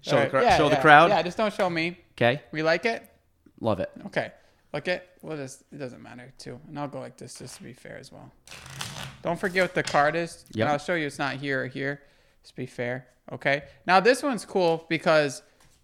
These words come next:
Speaker 2: a lot of times when I do tricks, I drop cards all the time. Like sometimes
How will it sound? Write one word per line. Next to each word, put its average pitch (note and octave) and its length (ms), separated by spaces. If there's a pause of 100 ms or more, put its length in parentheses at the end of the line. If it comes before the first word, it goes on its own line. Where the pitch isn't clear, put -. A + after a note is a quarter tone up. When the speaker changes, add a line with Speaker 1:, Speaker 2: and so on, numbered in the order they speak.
Speaker 2:
a - 40
lot G3+ 200
of F#3+ 100
times D3 280
when D3+ 100
I C#3+ 100
do D#3 160
tricks, D#3+ 300
I E3 80
drop F#3+ 300
cards C#3+ 260
all B2 140
the B2 80
time. E3+ 320 (520)
Like C#3+ 140
sometimes F#3 580